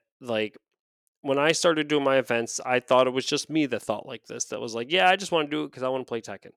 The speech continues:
And then I met a bunch of people like Casa and T S B and, and, and Zach and Walter of E-, East Coast Throwdown, and, you know, and they, they all clicked with me pretty quickly, and I was like, "Wow,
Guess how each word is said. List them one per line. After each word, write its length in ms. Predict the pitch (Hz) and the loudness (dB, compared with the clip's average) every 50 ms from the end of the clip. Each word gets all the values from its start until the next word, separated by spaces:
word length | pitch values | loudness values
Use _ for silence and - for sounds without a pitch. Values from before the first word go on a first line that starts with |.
| _ _ - - - _ _ _ _ _ - | _ _ -20 -20 -20 _ _ _ _ _ -2
And 120 | 135 139 | 4 6
then 140 | 160 190 190 | 6 8 8
I 80 | 170 | 6
met 260 | 160 160 156 156 160 - | 6 6 4 4 2 0
a 60 | 143 123 | 0 2
bunch 220 | - 131 123 - | 4 2 2 2
of 60 | - | -2
people 200 | 123 - - 107 | -10 -6 -4 -4
like 180 | 101 104 - - | -4 -4 -4 -2
Casa 500 | - 131 117 117 117 - - 113 110 104 | 0 0 0 0 0 -2 -2 -2 -2 -2
and 200 | 104 104 104 - | -4 -6 -8 -10
T 180 | - - 120 113 | -8 -4 -2 -2
S 140 | 107 - - | -2 -4 -6
B 420 | _ - 113 113 113 110 107 104 - _ - - - - _ - | _ -6 -4 -4 -4 -4 -6 -8 -12 _ -20 -20 -20 -12 _ 0
and, 340 | 107 110 104 104 101 101 - | 2 2 2 2 0 -4 -6
and, 400 | - 107 101 98 95 95 - - | -8 -8 -8 -8 -8 -10 -12 -12
and 380 | 110 104 101 95 95 - - - - - 127 | -12 -12 -12 -14 -16 -18 -20 -20 -18 -4 2
Zach 260 | 123 131 127 135 143 | 4 4 4 4 4
and 100 | 131 123 | 4 4
Walter 280 | 123 127 131 - 123 117 | 4 4 4 2 0 -2
of 280 | 110 117 107 107 127 - | -2 -2 -4 -6 -8 -10
E-, 180 | 147 131 117 82 | -8 -8 -8 -8
East 220 | 120 135 - - | -6 -6 -4 -2
Coast 200 | 123 113 - - | -2 -2 0 0
Throwdown, 420 | 120 120 117 113 110 110 107 107 107 | 0 2 4 4 2 2 0 -2 -4
and, 80 | 110 113 | -6 -4
you 60 | 113 | -2
know, 160 | 113 110 117 | -2 -2 -2
and 260 | - 127 120 117 117 _ _ _ _ _ - | -4 -6 -8 -8 -10 _ _ _ _ _ -2
they, 440 | 147 139 135 135 135 131 120 120 - _ _ _ _ _ _ | 0 2 2 2 0 -4 -10 -14 -20 _ _ _ _ _ _
they 120 | - 139 147 | 4 6 8
all 200 | 160 185 196 - | 8 8 8 6
clicked 420 | - - - - 170 - - - | 4 0 0 0 0 0 -2 -6
with 80 | 143 127 | -6 -4
me 120 | 120 117 | -4 -4
pretty 280 | 110 - 127 120 117 104 | -4 -4 -4 -4 -4 -4
quickly, 420 | - - 113 - - - 110 107 101 | -6 -6 -6 -6 -6 -6 -6 -6 -6
and 340 | 107 107 107 110 110 - - _ - - _ _ _ _ _ _ _ _ _ _ _ _ _ _ _ _ _ _ _ _ _ _ _ - | -6 -6 -6 -8 -10 -12 -16 _ -20 -20 _ _ _ _ _ _ _ _ _ _ _ _ _ _ _ _ _ _ _ _ _ _ _ 2
I 120 | 147 143 | 6 6
was 140 | 143 143 127 151 | 6 8 6 6
like, 120 | 131 117 | 4 6
"Wow, 500 | 113 139 160 156 117 101 98 101 104 | 6 8 8 8 8 4 2 -4 -8